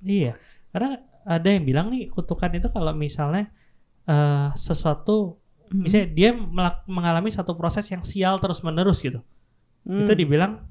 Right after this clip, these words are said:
Speaker 1: kutukan, ya kan? Terus ada yang dibilang, eh, kutukan itu terjadi gara-gara,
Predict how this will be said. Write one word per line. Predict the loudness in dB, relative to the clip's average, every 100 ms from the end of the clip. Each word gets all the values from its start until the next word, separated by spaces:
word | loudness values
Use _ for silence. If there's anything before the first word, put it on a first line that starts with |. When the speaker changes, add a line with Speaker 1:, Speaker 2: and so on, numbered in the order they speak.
| -12
Speaker 1:
kutukan, | -8 -4 0 0 0 -8 -20 -20 -20 -20 _ _ _ -4
ya | 0
kan? | 0 -2 -10 _ _ _ _ _
Terus | 2 2 2
ada | 0 2 4
yang | 4 0 -2 -6 -6
dibilang, | -2 0 -2 -4 -10 -18 -20 -20 -6
eh, | 2 4 4 2 0 -2 -4 -14 -8
kutukan | -4 -2 0 0 0
itu | -2 -2
terjadi | 0 0 2 2
gara-gara, | 4 4 2 2 0